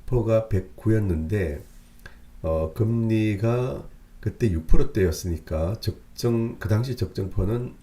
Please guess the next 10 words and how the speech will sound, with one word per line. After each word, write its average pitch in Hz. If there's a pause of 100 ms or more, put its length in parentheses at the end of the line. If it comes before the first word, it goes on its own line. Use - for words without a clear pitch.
(540)
어, -
십칠 -
정도였다. 90
근데 95
십칠 -
정도였는데 101
백구까지 95
갔으니까, 90 (520)
어, 80 (400)
닷컴 101